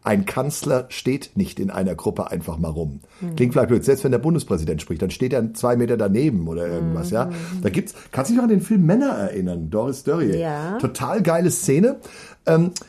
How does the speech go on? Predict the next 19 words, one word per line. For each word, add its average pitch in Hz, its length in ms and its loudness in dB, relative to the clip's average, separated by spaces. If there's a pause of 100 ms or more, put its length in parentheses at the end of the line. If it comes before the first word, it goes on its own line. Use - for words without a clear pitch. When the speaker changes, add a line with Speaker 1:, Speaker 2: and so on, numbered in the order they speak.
(160)
Speaker 1:
d-, 127 420 -6
da, 147 120 4
da 127 260 2
will 156 200 4
Heiner 165 200 4
Lauterbach 175 460 2
mit 185 120 4
Uwe 156 200 0
Ochsenknecht 165 540 0
den 151 100 2
Management-Test 101 760 -2
machen. 87 260 -2
Und 92 80 -2
er 92 80 2
sagt, 135 240 -2
„Falte 147 300 -2
einen 156 180 -2
Papier-, - 380 -8
Papierhut.“ 117 580 -6